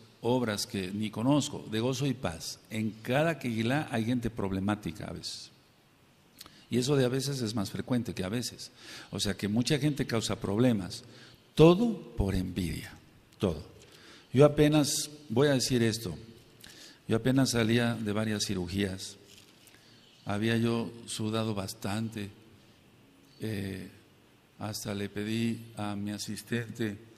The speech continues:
"Oye, dame una gaseosa, eh, me sentía yo débil, o sea, de tanto sudor, yo, eh, electrolitos se pierden". Ya tomé, ya todo. Y entonces, ya después me voy con mi esposa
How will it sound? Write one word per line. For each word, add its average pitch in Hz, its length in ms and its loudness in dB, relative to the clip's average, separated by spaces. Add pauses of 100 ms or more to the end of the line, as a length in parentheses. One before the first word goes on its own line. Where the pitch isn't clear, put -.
(680)
"Oye, 104 300 -4 (140)
dame 113 320 -2
una 117 240 0
gaseosa, 101 680 -2
eh, 92 60 -8 (960)
me 101 80 -8
sentía 104 240 -2
yo 120 200 2
débil, 117 400 2
o 101 60 -6
sea, 107 160 -2
de 98 240 -8
tanto 123 280 -2
sudor, 113 480 -2
yo, 117 160 0 (160)
eh, 95 200 -8
electrolitos 107 600 -2
se 107 140 -2
pierden". 117 420 0 (420)
Ya 117 220 -2
tomé, 113 460 -6
ya 110 200 -6
todo. 98 220 -10 (720)
Y - 40 -6
entonces, 113 640 -2 (760)
ya 117 200 0
después 113 500 -4 (460)
me 135 100 -4
voy 110 180 -4
con 110 140 -6
mi 107 60 -2
esposa 107 580 -4